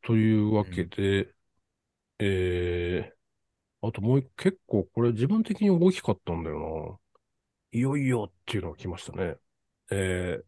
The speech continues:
Speaker 1: 五月七日、自動教習もエーアイが先生。助手席無人、ミ-、ミス感知し、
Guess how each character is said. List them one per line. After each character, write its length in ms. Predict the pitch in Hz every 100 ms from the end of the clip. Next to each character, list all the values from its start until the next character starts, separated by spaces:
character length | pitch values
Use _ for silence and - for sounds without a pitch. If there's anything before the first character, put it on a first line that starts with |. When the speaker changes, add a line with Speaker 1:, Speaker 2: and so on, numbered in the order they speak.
| _
Speaker 1:
五 140 | 175
月 260 | 214 135 110
七 220 | 98 98
日、 280 | - 98 - _ _ _ _ _ _ _ _ _ _ 120
自 100 | 117
動 240 | 175 190
教 280 | 185 202 185
習 260 | - 120
も 280 | 95 95 95 -
エ 260 | 117 135
ー 40 | 143
ア 40 |
イ 60 | 127
が 140 | 95
先 240 | - 101 90
生。 220 | - 80 - _ _ _ _ _ _
助 100 | -
手 20 | 104
席 400 | - - 143 143
無 180 | 131 117
人、 320 | 127 113 - _ _
ミ-、 280 | 110 123 - _
ミ 140 | 131 147
ス 160 | -
感 280 | - - 107
知 180 | - 95
し、 320 | - 104 -